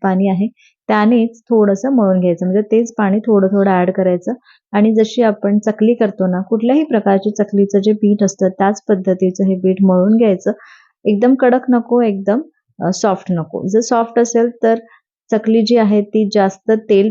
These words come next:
पिणार आणि ती तेलामध्ये विरघळण्याची शक्यता असते. आणि जर, अ, कडक असेल किंवा आपलं जे पीठ आहे ते जर आपण कडक मळलं तर मग आपली जी चकली आहे ना ती अशी कडक होते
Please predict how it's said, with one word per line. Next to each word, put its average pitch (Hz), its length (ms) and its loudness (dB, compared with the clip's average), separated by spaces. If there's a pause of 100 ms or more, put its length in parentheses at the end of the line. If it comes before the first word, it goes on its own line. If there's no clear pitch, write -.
पिणार 208 300 2
आणि 202 240 0
ती 196 160 -4
तेलामध्ये 185 580 0
विरघळण्याची 185 680 2
शक्यता 185 500 -4
असते. 165 360 -2 (320)
आणि 233 340 2
जर, 254 260 2 (480)
अ, 190 180 -2
कडक 247 400 0
असेल 196 440 0
किंवा 196 220 -2
आपलं 190 300 -2
जे 196 120 -2
पीठ 214 280 0
आहे 208 160 2
ते 202 120 -2
जर 202 140 2
आपण 214 260 2 (320)
कडक 233 200 2 (400)
मळलं 208 440 2 (400)
तर 254 140 2
मग 233 380 0
आपली 208 300 0
जी 226 120 0
चकली 220 420 -2
आहे 190 200 2
ना 180 120 0
ती 233 200 0
अशी 214 200 0 (120)
कडक 208 280 2
होते 208 440 -2